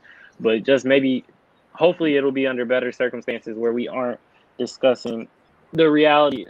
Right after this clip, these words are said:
uh, the sad reality that African Americans face in this country day in, day out. Um, but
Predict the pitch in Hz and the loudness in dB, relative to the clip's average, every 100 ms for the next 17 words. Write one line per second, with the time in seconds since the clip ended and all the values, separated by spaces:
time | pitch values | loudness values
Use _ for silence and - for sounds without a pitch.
0 | - 135 - 139 135 147 147 143 131 127 | -10 -12 -10 -8 -4 -2 0 0 0 -2
1 | 123 120 117 117 120 120 123 117 117 117 | -4 -4 -4 -4 -4 -8 -10 -10 -8 -8
2 | 113 - 113 110 107 107 - 107 110 101 | -12 -10 -8 -8 -14 -14 -12 -12 -12 -16
3 | _ _ _ - 120 117 113 113 110 110 | _ _ _ -4 0 2 0 -2 0 0
4 | 107 101 - _ _ _ - 113 110 107 | 0 -2 -6 _ _ _ -12 -8 -8 -8
5 | 104 98 - _ _ _ - 110 117 110 | -10 -12 -16 _ _ _ -14 -6 -4 -4